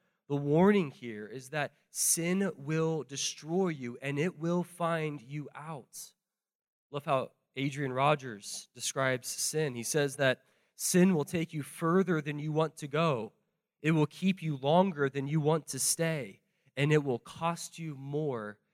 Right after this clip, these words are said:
than you want to pay. That habitual sin is defiant, it's deceptive, and it is demonic.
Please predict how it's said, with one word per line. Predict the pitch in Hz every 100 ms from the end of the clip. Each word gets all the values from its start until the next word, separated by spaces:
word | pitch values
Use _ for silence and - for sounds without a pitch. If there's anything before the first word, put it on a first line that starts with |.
| _ _
than | 131 120
you | 135 147
want | 123 135 120 -
to | 120
pay. | - 120 107 - _ _ _ _ _ _ _ _ _ _ -
That | 123
habitual | 139 147 151 160 131
sin | - 156 151 120
is | 110 - _ _
defiant, | - - 127 143 160 151 - -
it's | 117
deceptive, | - 120 - 143 139 120 104 101 - _ _ _ -
and | 123 131
it | 151
is | 131 131 117
demonic. | - 113 110 110 101